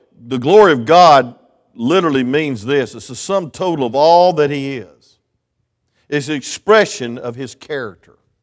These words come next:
You say, "Glory to God." That summarizes everything that's glorious about him. His love, his tenderheartedness,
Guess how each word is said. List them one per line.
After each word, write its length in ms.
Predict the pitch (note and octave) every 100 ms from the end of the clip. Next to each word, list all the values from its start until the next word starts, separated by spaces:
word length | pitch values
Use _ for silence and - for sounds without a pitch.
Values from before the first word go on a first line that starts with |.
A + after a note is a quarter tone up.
| _ _ _ _ _
You 100 | C3+
say, 200 | C3+ E3
"Glory 320 | B2+ F3+ B3
to 80 | A3+
God." 580 | F3+ A#3 F#3 G2 D#2 D2+ _ _ _ -
That 140 | D3+
summarizes 680 | - G#3 G3 F#3+ F3 D#3+ F3 -
everything 600 | A#3+ B3+ A#3+ A3 A#3+ A#3
that's 160 | A3 -
glorious 500 | E3 G#3+ G#3+ G3+ -
about 400 | F#3 G3 F#3 B2+
him. 160 | F#2+ _ _ _ -
His 180 | C3+
love, 540 | C3+ E3 G3 E3+ C3 A2+
his 200 | B2+ -
tenderheartedness, 1080 | - F#3 F3+ D#3+ C#3+ F#3+ F#3 C#3 A#2+ A#2